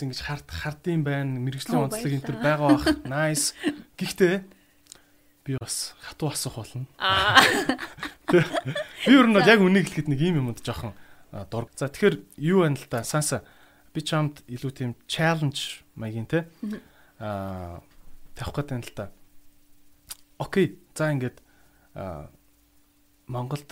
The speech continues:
Speaker 1: одоо энэ нь болохгүй, тэр нь болохгүй, ингээд, ингээд комфорто хөөгөөд ингээд явдаг байж болно, тэ? А, гэхдээ чи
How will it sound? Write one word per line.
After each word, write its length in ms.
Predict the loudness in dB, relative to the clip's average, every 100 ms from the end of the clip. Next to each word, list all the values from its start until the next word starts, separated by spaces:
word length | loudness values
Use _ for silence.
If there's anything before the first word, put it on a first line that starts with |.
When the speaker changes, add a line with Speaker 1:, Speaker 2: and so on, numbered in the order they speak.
| -16
Speaker 1:
одоо 200 | -6 -4
энэ 160 | -2 -4
нь 40 |
болохгүй, 440 | -8 -16 -10 -8 -10
тэр 140 | -10 -8
нь 80 | -8
болохгүй, 560 | -12 -18 -12 -10 -8
ингээд, 240 | -8 -10 -12 -14
ингээд 120 | -12
комфорто 420 | -10 -6 -6 -6 -10
хөөгөөд 420 | -8 -10 -10 -12
ингээд 240 | -12 -10
явдаг 240 | -12 -14 -16 -12
байж 240 | -12 -12
болно, 320 | -16 -16 -12
тэ? 240 | -6 -6 -6 -20 _ _ _
А, 80 | -16
гэхдээ 300 | -16 -10 -6
чи 100 | -4